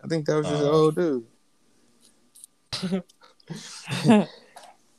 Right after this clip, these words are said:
Speaker 2: Because I just kinda put that in my mind like that's his dad.
Speaker 1: So
Speaker 3: Y'all
Speaker 1: the fight,
Speaker 3: really
Speaker 1: though.
Speaker 3: don't know?
Speaker 1: What do you think about the fight over the shit?
Speaker 3: I'm trying to find out who Robin's dad is.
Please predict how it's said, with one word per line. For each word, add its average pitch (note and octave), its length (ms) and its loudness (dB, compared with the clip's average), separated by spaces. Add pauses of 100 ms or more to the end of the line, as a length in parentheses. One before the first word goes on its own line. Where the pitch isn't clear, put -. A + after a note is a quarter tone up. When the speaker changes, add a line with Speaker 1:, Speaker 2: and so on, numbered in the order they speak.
(400)
Speaker 2:
Because G#2 320 0
I A#2 80 4
just G#2+ 220 -2
kinda F#2 360 -8 (120)
put G2+ 160 2
that G2 160 -2
in F#2+ 60 -4
my F#2+ 160 -6
mind G2+ 300 -8
like F2+ 120 -10
that's F#2 200 -8
his F2+ 100 -20
dad. G2 240 -12 (960)
Speaker 1:
So C3+ 260 8
Speaker 3:
Y'all A#2 140 6
Speaker 1:
the F3 60 4
fight, B2+ 240 6
Speaker 3:
really G#3 120 2
Speaker 1:
though. F#3+ 60 -2
Speaker 3:
don't E3 260 0
know? D#3+ 420 -4 (640)
Speaker 1:
What A#2 140 -2
do A2+ 40 0
you A2+ 60 2
think A2+ 140 0
about G#2+ 200 2
the G#2 80 -8
fight F2 300 0
over F#2 260 -4
the - 100 -8
shit? - 480 -8 (880)
Speaker 3:
I'm A#3+ 180 -2
trying A3 200 -4
to - 60 -14
find E3 200 -2
out D3+ 120 -2
who D#3+ 80 -6
Robin's C#3 420 -4
dad G2 320 -8
is. C3 320 -18